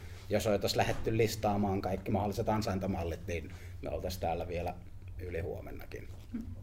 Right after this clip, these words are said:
No, mitäs, onko sulle, Oona, herännyt jotain ajatuksia ansaintamalleista?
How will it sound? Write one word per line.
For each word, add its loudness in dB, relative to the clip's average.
No, 6
mitäs, 6
onko 4
sulle, 6
Oona, 8
herännyt 4
jotain 2
ajatuksia 2
ansaintamalleista? -4